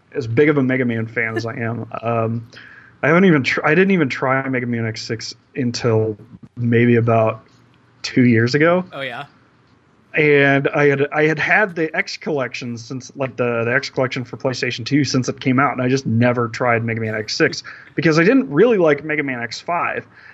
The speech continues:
Speaker 1: Um, I come around on X five a little bit. I mean, it's not a good ga-, it's not a good game, really. It's all right. It's, it's, it's interesting. I, I kind of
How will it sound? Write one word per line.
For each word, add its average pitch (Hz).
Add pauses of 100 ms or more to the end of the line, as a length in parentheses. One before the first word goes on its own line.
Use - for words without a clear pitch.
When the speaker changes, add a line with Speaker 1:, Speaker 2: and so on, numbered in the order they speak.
(180)
Speaker 1:
Um, 117
I 139
come 247
around 160
on 139
X 143
five 147
a 117
little 127
bit. 160 (100)
I -
mean, 113
it's 113
not 123
a 113
good 113
ga-, 120
it's -
not 131
a -
good 117
game, 117 (480)
really. 123 (340)
It's 185
all 170
right. 131
It's, 139
it's, -
it's 156
interesting. 131
I, 131 (180)
I 143
kind 156
of -